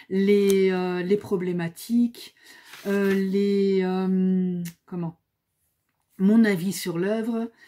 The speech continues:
les thématiques, mon personnage préféré et à qui je recommande ce type de livre.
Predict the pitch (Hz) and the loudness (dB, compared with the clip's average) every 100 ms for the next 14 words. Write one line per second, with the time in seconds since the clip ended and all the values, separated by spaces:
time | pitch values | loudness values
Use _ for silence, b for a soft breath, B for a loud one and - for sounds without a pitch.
0 | B - 208 208 208 170 - - 233 247 | B -4 -4 2 2 2 -4 -2 2 2
1 | - - - _ _ 196 233 240 226 - | 0 -14 -18 _ _ 0 0 0 -4 -4
2 | 202 175 - - - - 165 185 208 214 | -4 -4 -6 -8 -6 -6 -4 0 0 -2
3 | B B B 226 254 - 208 - - 262 | B B B 2 2 2 -6 -6 4 4
4 | 202 208 175 196 202 226 - 185 - 196 | 4 0 -2 -2 0 -2 -2 -8 -8 -10
5 | 160 175 - - - | -6 -8 -8 -20 -20